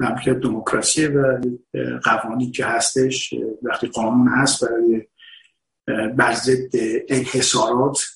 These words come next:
حالا اگه می‌خواد اون انحصارات شرکت عربستان سعودی هم بشکنه،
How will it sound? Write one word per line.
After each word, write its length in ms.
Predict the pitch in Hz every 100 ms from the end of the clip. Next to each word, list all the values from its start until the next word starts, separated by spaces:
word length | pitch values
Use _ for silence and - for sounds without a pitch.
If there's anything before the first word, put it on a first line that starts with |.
| _ _ _ -
حالا 260 | - 113 120
اگه 240 | 113 -
می‌خواد 280 | 117 123 120
اون 200 | 123 120
انحصارات 600 | 120 113 113 123 - 123
شرکت 440 | 120 131 123 123 135
عربستان 520 | 123 117 113 123 123
سعودی 360 | - 120 120
هم 140 | 139 127
بشکنه، 640 | 120 - 117 123 131 139